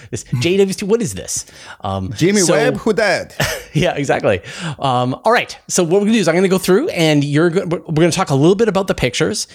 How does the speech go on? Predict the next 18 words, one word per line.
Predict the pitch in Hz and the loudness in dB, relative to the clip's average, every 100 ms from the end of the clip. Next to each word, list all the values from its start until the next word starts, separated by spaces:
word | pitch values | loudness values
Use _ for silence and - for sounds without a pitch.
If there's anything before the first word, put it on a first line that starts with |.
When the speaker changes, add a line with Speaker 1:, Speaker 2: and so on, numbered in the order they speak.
| - - - 143 | -18 -20 -8 -2
Speaker 1:
and, | 135 131 127 123 | 0 2 2 0
uh, | 127 120 117 117 - | -2 0 0 -2 -4
and | 127 120 | -2 0
then | 127 131 | 0 2
in | 127 | 2
the | 123 147 | 2 2
end, | 160 113 | 2 2
I'm | 113 | 0
gonna | 123 127 | 0 0
force | - - - 214 214 - - | -4 -10 0 4 4 2 -2
you | 180 | -2
guys | 156 131 107 98 101 107 - _ _ _ - | 0 0 0 0 -2 -4 -8 _ _ _ -12
to | 107 | -10
vote. | 101 110 80 - - - | -4 -2 -2 -6 -18 -12
And | 120 | -6
I | 110 | -4
promise, | 98 127 123 90 85 - - _ - | -2 -2 -2 -4 -6 -8 -10 _ -8
like, | 117 - | -6 -6